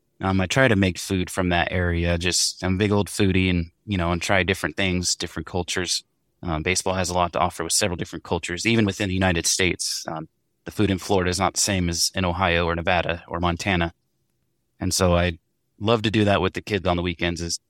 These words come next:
try to, we'll pick a team who has the home game. Okay, let's research the food of the team in that area. Or if they got, like, a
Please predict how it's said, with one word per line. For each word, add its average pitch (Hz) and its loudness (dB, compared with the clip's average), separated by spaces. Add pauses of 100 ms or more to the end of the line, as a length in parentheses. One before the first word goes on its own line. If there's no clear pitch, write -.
(200)
try 92 0
to, 87 2 (260)
we'll 101 -4
pick 127 0
a 113 0
team 120 4
who 127 4
has 120 4
the 113 4
home 117 2
game. 113 2
Okay, 107 -2
let's 101 0
research - -2
the - -10
food 95 0
of 90 -4
the - -10
team 92 -2
in 90 0
that 92 2
area. 95 4
Or 87 2
if 85 -6
they 92 -2
got, 87 0
like, 87 -4
a 82 -6